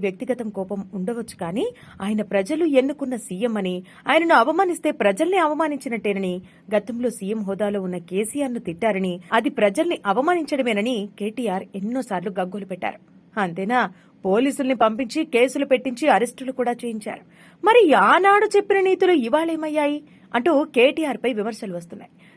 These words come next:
సీఎంను తిట్టడం ఆత్మవిశ్వాసం కాదు, అది అహంకారమే అని అంటున్నారు. మరోవైపు తెలంగాణలో ఆయన పార్టీ ఎందుకు ఓడిపోయిందో, ఎందుకు డిపాజిట్లు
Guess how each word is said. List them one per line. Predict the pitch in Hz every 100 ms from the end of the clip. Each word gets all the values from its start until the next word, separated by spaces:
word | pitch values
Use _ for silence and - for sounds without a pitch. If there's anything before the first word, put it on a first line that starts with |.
| -
సీఎంను | 226 233 247 240
తిట్టడం | 226 202 214 240 165
ఆత్మవిశ్వాసం | 175 208 247 226 226 208 208
కాదు, | 185 180 285
అది | 285 214 160
అహంకారమే | 220 311 320 302 277
అని | 262 320
అంటున్నారు. | 269 277 233 - _ - -
మరోవైపు | 285 339 415 392 370
తెలంగాణలో | 320 285 302 294 269 277 240
ఆయన | 233 233 185
పార్టీ | 190 247 277
ఎందుకు | 254 254
ఓడిపోయిందో, | 170 185 226 214 190 185 180 185 - -
ఎందుకు | 226 285 359 220
డిపాజిట్లు | 196 226 277 277 269